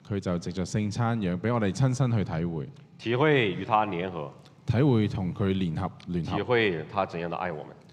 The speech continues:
Speaker 1: 體會佢點樣愛我哋。
Speaker 2: 求主幫助我們更多，呃，的明白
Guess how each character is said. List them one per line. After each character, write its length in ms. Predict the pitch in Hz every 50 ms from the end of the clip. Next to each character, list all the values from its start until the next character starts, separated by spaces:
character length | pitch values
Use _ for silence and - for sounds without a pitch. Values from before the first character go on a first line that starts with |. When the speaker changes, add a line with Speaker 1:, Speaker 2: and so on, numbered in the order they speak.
| - - - - - _
Speaker 1:
體 100 | - 120
會 140 | 123 139 131 117
佢 140 | 104 101
點 100 | 90 98
樣 180 | 92 98 98 92
愛 120 | 87 87
我 120 | 80 78 78
哋。 140 | 78 78 73 - - - -
Speaker 2:
求 140 | - 165 190
主 80 | 165 147
幫 280 | 127 147 175 180 185
助 60 | 170 165
我 40 | 147
們 180 | 113 110 113
更 180 | 113 151 135 131 123
多， 300 | 135 135 131 131 127 127 - - -
呃， 380 | 104 101 98 98 95 92 92
的 120 | 90 95 95
明 320 | 92 90 92 104 117 131
白 260 | 123 120 92 87 85